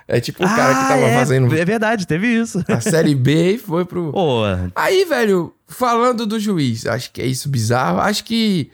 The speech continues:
Speaker 1: tem uma nova coisa acontecendo. Não é novo isso, mas
Speaker 2: Aham.
Speaker 1: agora tá muito claro a famosa falta tática, que é aquela falta de ataque pra parar o contra-ataque,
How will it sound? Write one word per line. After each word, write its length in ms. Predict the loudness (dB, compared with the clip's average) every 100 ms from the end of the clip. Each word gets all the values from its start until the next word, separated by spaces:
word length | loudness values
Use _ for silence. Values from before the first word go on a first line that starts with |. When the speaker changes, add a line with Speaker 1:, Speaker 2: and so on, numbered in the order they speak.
| -20 -20 -6
Speaker 1:
tem 100 | -2
uma 180 | 0 0
nova 540 | 2 2 0 0 -2 -2
coisa 400 | -2 0 0 -2
acontecendo. 600 | -6 -4 -4 -2 -4 -4
Não 120 | -4 0
é 60 |
novo 460 | 2 4 4 2 0
isso, 260 | 0 -4
mas 240 | -2 -2 -2 -2
Speaker 2:
Aham. 300 | 0 0 0
Speaker 1:
agora 340 | 0 0 -2
tá 140 | -2 -2
muito 500 | 0 2 2 -2 -6
claro 480 | -4 0 0 0 -2
a 100 | -4
famosa 460 | -2 -2 0 -2 -2
falta 380 | -2 -2 -2 -6
tática, 500 | -8 -12 -14 -20 -20 _ -20 _ -4
que 120 | 0
é 40 | 0
aquela 260 | 0 -2
falta 260 | -2 -4 -2
de 100 | -2
ataque 420 | -2 -4 -4 -4
pra 160 | -6 -4
parar 300 | -2 0 2
o 100 | 0
contra-ataque, 720 | -2 -2 -4 -4 -8 -8